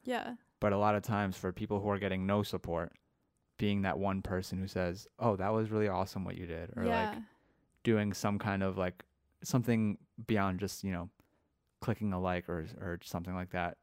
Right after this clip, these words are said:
Speaker 2: A
Speaker 1: Yeah.
Speaker 2: little bit more of a, like, a show of support, I think, is
Speaker 1: Yeah.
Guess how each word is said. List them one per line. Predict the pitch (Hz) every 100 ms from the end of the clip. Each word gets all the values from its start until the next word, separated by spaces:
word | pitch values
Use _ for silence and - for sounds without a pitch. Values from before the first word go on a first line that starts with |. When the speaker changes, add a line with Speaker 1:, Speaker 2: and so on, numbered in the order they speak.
| _
Speaker 2:
A | 294
Speaker 1:
Yeah. | 101
Speaker 2:
little | 110 104
bit | 98
more | 98 95
of | 92 95
a, | 87 85 - _ _ _
like, | 101
a | 95
show | - 95
of | 92
support, | - - 92 82
I | 95
think, | 98 92 - - _ _ _ _ _ _ _ -
is | 95
Speaker 1:
Yeah. | 311 254